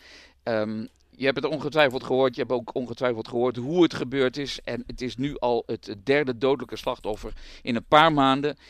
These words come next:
in een, wat ze dan noemen, een vierde category. En, eh, dit gebeurde dus in de W K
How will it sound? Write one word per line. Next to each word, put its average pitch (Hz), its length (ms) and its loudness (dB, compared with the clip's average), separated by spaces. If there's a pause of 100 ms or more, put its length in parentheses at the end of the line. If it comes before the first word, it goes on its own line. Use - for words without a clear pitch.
(240)
in 120 360 -2
een, 117 360 -4 (140)
wat 110 280 -4
ze - 60 -14
dan 113 160 0
noemen, 117 240 -2
een 120 80 -8
vierde 135 360 -4
category. 101 600 -8
En, 101 320 -8
eh, 95 280 -6 (300)
dit 151 220 -4
gebeurde 123 380 -4
dus 113 200 -4
in 117 100 -6
de 107 80 -6
W 110 180 0
K 110 100 -4